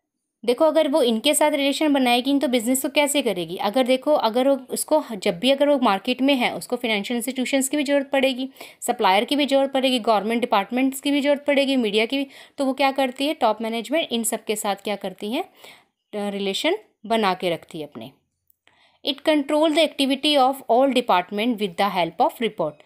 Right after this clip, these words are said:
ये क्या करती है? जो भी समस्त विभाग है, जो भी समस्त डिपार्टमेंट की जो भी एक्टिविटीज़ के होती है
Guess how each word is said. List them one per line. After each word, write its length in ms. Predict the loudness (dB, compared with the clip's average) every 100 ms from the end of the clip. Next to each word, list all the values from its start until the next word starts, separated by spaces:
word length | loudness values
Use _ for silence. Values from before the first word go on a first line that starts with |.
| -20 -20 _
ये 140 | -4 0
क्या 180 | 2
करती 380 | 2 2 0 0
है? 160 | 0 0 -2
जो 120 | -2
भी 120 | 0 0
समस्त 480 | 2 2 2 -4 _ _
विभाग 400 | -6 2 2 2
है, 80 | 0
जो 120 | 0
भी 80 | -2
समस्त 320 | -2 0 0
डिपार्टमेंट 540 | -2 0 0 2 0 0
की 80 | 0
जो 120 | 2
भी 120 | 2
एक्टिविटीज़ 680 | 0 0 0 2 0 0 0
के 80 | -4
होती 260 | -4 -8
है 120 | -8